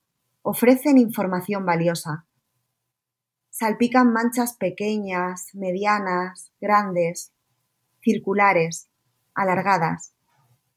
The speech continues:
con contornos regulares o irregulares. Indicios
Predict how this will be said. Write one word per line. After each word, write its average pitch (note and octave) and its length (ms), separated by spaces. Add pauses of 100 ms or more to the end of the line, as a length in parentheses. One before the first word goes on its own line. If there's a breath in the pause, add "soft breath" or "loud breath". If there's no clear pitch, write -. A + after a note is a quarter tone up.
(320)
con A3 200
contornos G#3 760
regulares G#3 880 (100)
o G3 160
irregulares. F3 840 (1300)
Indicios G#3+ 920